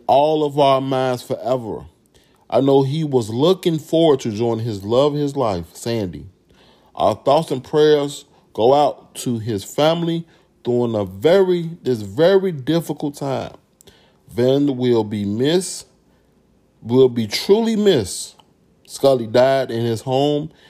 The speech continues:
in the heat, in the Hidden Hill section of Los Angeles, according to the team, which spokes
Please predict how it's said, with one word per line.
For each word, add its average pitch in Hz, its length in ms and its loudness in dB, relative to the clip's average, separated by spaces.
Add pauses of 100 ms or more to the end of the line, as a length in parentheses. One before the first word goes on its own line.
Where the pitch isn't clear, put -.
(320)
in 98 120 -4
the 110 80 0
heat, 190 460 -2
in 135 120 -2
the 127 100 2
Hidden 190 300 2
Hill 196 420 2
section 120 600 -4 (320)
of 110 140 -4
Los 127 260 2
Angeles, 135 680 -4
according 117 400 -2
to 113 140 -8
the 113 60 -14
team, 117 440 -8 (400)
which 104 200 -2
spokes - 680 -2